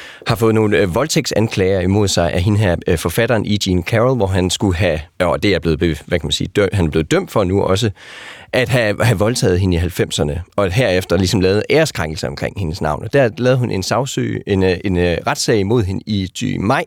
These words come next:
tyve treogtyve, hvor han blev kendt skyldig i det. Altså, han har gjort det. Og dengang blev han så bedt om at betale hende fem millioner dollars,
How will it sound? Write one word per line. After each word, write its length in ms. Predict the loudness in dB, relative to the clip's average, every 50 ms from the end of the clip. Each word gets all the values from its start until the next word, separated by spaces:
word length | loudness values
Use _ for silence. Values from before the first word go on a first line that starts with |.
| _ _ -6
tyve 220 | -2 -2 -2 0
treogtyve, 480 | 0 0 0 0 0 0 0 0 -2 -2 -6 -14 -20 -14 -6 -2
hvor 80 | 0
han 100 | 2 2
blev 140 | 2 2 2
kendt 200 | 2 0 0 0
skyldig 360 | 0 0 0 -2 -2 0 -4
i 40 | -4
det. 180 | -4 -4 -8 -8 _ _ _ -4
Altså, 160 | -4 -2 -2
han 180 | -2 -2 -2
har 320 | -4 -4 -4 -4 -4 -4 -6 -4
gjort 240 | 0 2 2 0 0 -6 -12
det. 80 | -12 -12 _ _ _ -20 -20 -20 -20 -20 -12 _ -4
Og 120 | -2 2
dengang 320 | 2 2 2 2 0 0
blev 120 | 0 0 2
han 100 | 2 2
så 160 | 2 2 2
bedt 220 | 2 0 0 0
om 120 | 0 -2 -2
at 80 | -4
betale 340 | -6 -4 -2 0 0 0 0
hende 220 | 0 0 0 0 -2 _
fem 220 | -8 -2 -2 -2 -2 -2
millioner 520 | -4 -2 0 0 2 0 0 -2 -4 -8 -10 -12 _ _ -2
dollars, 420 | -2 -2 -2 -6 -10 -10 -12 -14